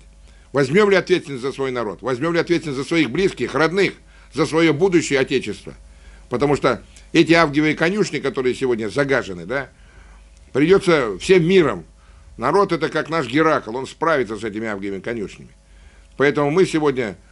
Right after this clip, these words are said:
нам никто не поможет. Нас только будут растаскивать, раз-, разграбливать дальше. И,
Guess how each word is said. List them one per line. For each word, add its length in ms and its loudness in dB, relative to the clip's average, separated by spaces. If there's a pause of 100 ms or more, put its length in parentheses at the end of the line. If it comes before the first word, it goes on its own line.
(140)
нам 200 2
никто 240 0
не 100 -2
поможет. 400 -2
Нас 160 -4
только 260 0
будут 340 0 (120)
растаскивать, 800 0 (580)
раз-, 280 0
разграбливать 1400 0
дальше. 500 -2 (480)
И, 440 0